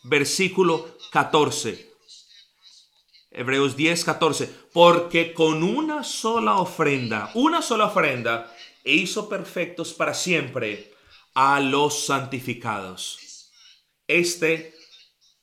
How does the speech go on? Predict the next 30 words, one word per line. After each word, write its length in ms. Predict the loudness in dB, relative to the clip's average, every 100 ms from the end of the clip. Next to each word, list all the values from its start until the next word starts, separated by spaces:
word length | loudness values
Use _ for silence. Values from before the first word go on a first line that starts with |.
| _ _ -4
hombre, 840 | 0 0 0 -4 -4 -2 -4 -10 _ -20 _ _ _ -20 _ _ _ _
hasta 420 | -2 -2 0 -2 -2
que, 220 | -4 -2 -4
eh, 60 | -12 -16 -10
ofreció 520 | -8 -6 -4 2 4
un 140 | 4 4
sacrificio 680 | 2 2 0 0 0 2
de 80 | 2
una 300 | 2 4 4
vez 260 | 2 0 0
para 260 | 2 2
siempre, 920 | 0 0 0 0 -2 -4 -4 -10 -20 _
este 300 | -12 -2 -2
Dios 680 | -2 -2 0 0 0 -4 -4
her-, 280 | -4 -4 -10 -18 -14 0
perfecto, 640 | 0 0 2 2 4 4
hombre 260 | 4 4 4
perfecto, 480 | 2 0 0 0 0
el 100 | 0
Señor 400 | 0 2 2 2
Jesucristo, 600 | 0 0 0 0 0 -6 -6
ahora 140 | -2 -2
está 160 | 0
sentado 360 | 0 2 2 2
a 60 | 2
la 140 | 0
diestra 440 | 2 2 2 -2
del 120 | -4 -2
Señor. 260 | -2 -2
Esto 380 | -2 -2 -4 -6